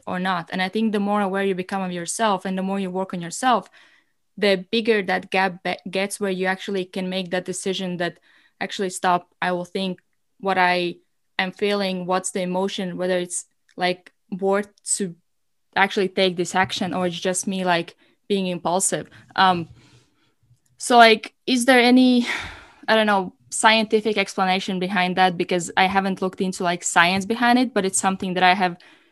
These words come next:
noticed within myself. And also some of my clients have said that they, they kind of understand that concept when I explain it. And even when they look back and reflect, they are able to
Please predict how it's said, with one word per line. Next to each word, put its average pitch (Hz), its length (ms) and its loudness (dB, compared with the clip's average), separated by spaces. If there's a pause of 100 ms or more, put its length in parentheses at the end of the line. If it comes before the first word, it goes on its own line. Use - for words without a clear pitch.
(160)
noticed 185 520 0
within 185 260 -4
myself. 185 460 0
And 185 80 -2
also 185 220 0
some 185 200 0
of - 20 -2
my 180 100 0
clients 180 400 0
have 170 140 -8
said 180 200 -2
that 170 160 -10
they, 175 280 0 (340)
they 208 80 2
kind 240 220 6
of 240 80 0
understand 208 680 2
that 185 200 -4
concept 202 480 0
when 196 120 2
I 185 60 4
explain 180 440 0
it. 269 280 -2
And 202 120 0
even 220 220 2
when 196 120 -2
they 185 120 2
look 185 220 -4
back 190 220 2
and 170 120 -6
reflect, 175 560 -2
they 180 120 0
are 180 140 2
able 190 380 0 (180)
to 180 200 0